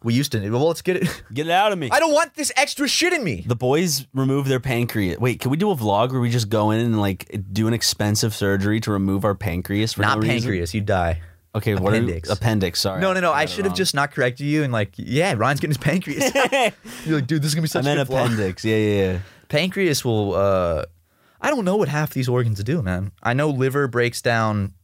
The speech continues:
Speaker 1: it filters things, breaks down toxins.
Speaker 2: Eyes, sense of smell.
Speaker 1: Kidneys do that too.
Speaker 2: Tongue, touch.
Speaker 1: Uh,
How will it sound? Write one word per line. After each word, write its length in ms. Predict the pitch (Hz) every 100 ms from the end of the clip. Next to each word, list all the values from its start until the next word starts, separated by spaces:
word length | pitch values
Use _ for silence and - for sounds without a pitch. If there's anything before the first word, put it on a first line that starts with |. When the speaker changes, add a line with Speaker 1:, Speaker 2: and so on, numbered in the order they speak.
| -
Speaker 1:
it 80 | -
filters 420 | 127 127 143 131
things, 360 | 147 147 147
breaks 220 | - 107 -
down 120 | 104
toxins. 480 | 113 110 117 139 139
Speaker 2:
Eyes, 300 | 90 90 92
sense 240 | 92 87
of 80 | 85
smell. 480 | - 90 87 90 104 - _
Speaker 1:
Kidneys 800 | - 139 131 135 131 120 - - - _ _ _
do 160 | 117 120
that 240 | 120 113
too. 360 | - 117 131 143 -
Speaker 2:
Tongue, 360 | 95 95 98
touch. 580 | 101 90 92 - - - _ _ _ _ _ _
Speaker 1:
Uh, 640 | 104 95 92 92 - -